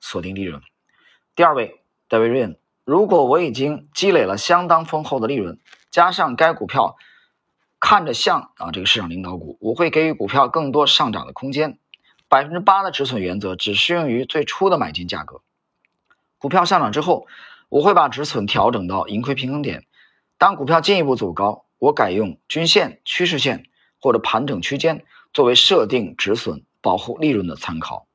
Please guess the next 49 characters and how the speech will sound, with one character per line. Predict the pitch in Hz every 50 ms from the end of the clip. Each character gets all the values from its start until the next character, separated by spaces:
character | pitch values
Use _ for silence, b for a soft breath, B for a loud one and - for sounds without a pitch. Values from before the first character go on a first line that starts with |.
| _ _ _ _ _
注 | - - 123
意 | 117 107
啊， | 98 98
他 | 107
讲 | 104 - 92 82
了 | 82
三 | - - 135 135 -
点 | - 98 69 55
啊， | - - 78 - _ _ _ _ _ _ _ _ _ _ _ _ _ _
三 | - - 165 165
个 | 160 147
因 | 147 156
素： | 147 - 143 113 - _ _
要 | - 147 143
么 | 127 117
均 | - - 156
线， | 151 180 - - - _ _ _ _ _ _ _ _ _ _ _ _ _ _ _ _ _ _ _
要 | - 160 180 170
么 | 151 131 110
趋 | - - -
势 | 147 151 143
线 | - 170 151 123 123 110 _ _ _ _ _ _ _
啊， | - - 73 67 -
被 | - 90 87
跌 | - 131
破， | 135 - 156 127 - - b b b b b b b b
要 | b - 165 170
么 | 160 -
盘 | - - - - 160
整 | 156 135 101
区 | 107 - 147 143
间 | 170 175 165 - - -
被 | 120 110
跌 | - 110 104
破 | 98 107 98 69 -
啊， | - - - - -
比 | - 90 92
如 |
你 | 101 107
可 | 107 131
以 | 139
理 | 139 127 120
解 | 101 90
为 | 95
是 | 95 127
一 | 120
个 | 120
箱 | - 160 151 156
体 | 156 - - - -